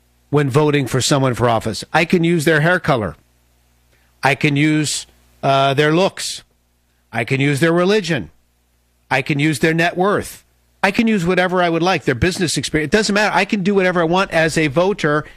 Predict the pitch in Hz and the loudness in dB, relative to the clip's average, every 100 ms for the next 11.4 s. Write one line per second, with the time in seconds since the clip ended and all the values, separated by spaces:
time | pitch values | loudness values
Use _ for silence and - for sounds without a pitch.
0 | _ 156 147 175 175 190 160 151 175 202 | _ -2 2 2 0 -4 -2 -2 0 0
1 | 190 147 120 139 143 - - _ 175 165 | 0 -2 0 -2 -2 -6 -20 _ -4 -2
2 | 180 180 185 196 175 _ _ _ _ _ | -2 0 0 0 -4 _ _ _ _ _
3 | _ _ _ - 160 170 202 - 160 196 | _ _ _ -2 0 2 0 0 0 0
4 | 233 170 165 156 208 - 160 160 156 160 | 0 0 0 0 -2 0 0 0 0 0
5 | 160 147 151 160 175 - 165 147 160 165 | 0 0 2 0 -2 -4 -2 0 0 0
6 | 139 127 - 180 165 156 139 - 180 226 | -2 -6 -4 -4 0 -2 -2 -2 0 0
7 | 196 - 135 139 139 - _ _ _ 147 | -2 -2 0 0 -4 -16 _ _ _ -2
8 | 151 - 151 156 180 226 143 87 - _ | -2 0 0 0 0 0 -2 -4 -12 _
9 | _ _ 185 190 185 - - 233 233 196 | _ _ 0 2 -2 -6 -2 0 2 2
10 | 160 170 165 - - - 190 185 175 - | 0 2 0 -2 -4 0 0 2 0 0
11 | 202 147 - | 0 0 -8